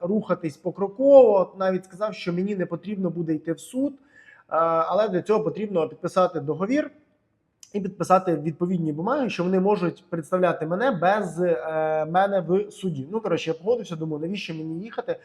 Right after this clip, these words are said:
бо тому що суд проходить не в Торонто, а там, де мене зупинили, а це, на секундочку, триста кілометрів,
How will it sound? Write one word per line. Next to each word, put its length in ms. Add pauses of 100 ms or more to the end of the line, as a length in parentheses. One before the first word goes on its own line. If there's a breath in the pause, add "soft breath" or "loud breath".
(340 loud breath)
бо 160
тому 200
що 120
суд 220
проходить 400
не 120
в 100
Торонто, 400
а 40
там, 220
де 80
мене 180
зупинили, 480
а 40
це, 160
на 100
секундочку, 720
триста 460
кілометрів, 640